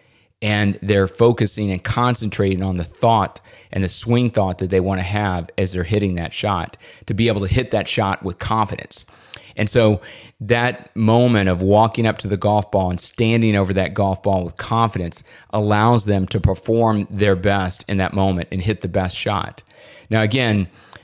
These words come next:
there's some techniques and other things that might come into play. It doesn't mean that they're gonna be guaranteed success, because the ball may go to the, to the right, it may go in the sand trap, it may, you know, uh, go in different places, and they may hit a shot they don't expect to hit.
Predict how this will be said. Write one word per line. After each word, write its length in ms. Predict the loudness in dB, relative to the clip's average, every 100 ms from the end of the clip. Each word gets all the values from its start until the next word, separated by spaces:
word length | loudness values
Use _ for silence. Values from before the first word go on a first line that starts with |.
| _
there's 200 | 0 0
some 180 | 0 -2
techniques 640 | 0 -2 2 2 2 0
and 80 | -2
other 200 | 0 0
things 280 | 0 -2 -2
that 80 | -2
might 180 | -2 -2
come 180 | -2
into 140 | -2 -2
play. 360 | 0 2 2
It 100 | 2
doesn't 260 | 2 0 0
mean 220 | 0 2
that 120 | 0
they're 120 | 0 0
gonna 200 | 0 0
be 120 | -2
guaranteed 580 | 0 0 0 -2 -4 -6
success, 720 | -10 -8 -2 -2 -2 -6 -8
because 320 | -4 -2 -2
the 60 |
ball 280 | 0 2 4
may 220 | 4 2
go 340 | 2 4 4 2
to 140 | 0
the, 380 | -4 -4 -10 -14 -6
to 80 | -4
the 80 | 0
right, 420 | 2 2 0 -4 -12 -20 -10
it 100 | -2
may 200 | 0 0
go 180 | 2 2
in 80 | 0
the 60 |
sand 320 | 0 0 0
trap, 360 | 2 2 2 0
it 120 | -2
may, 320 | 0 0 -2 -6 -20 -12
you 100 | -4
know, 280 | 0 0 -2 -6
uh, 300 | -8 -8 -10 -12 -8
go 240 | 0 4 4
in 100 | 2
different 300 | 0 -2 0
places, 460 | 2 0 -2 -4
and 180 | -2 -4
they 120 | -2 0
may 180 | 0
hit 160 | 0 0
a 60 | 0
shot 340 | 2 2 2
they 100 | 2
don't 220 | 4 2
expect 460 | 0 -4 -2 -2 -2
to 80 | 0
hit. 360 | 0 0 -6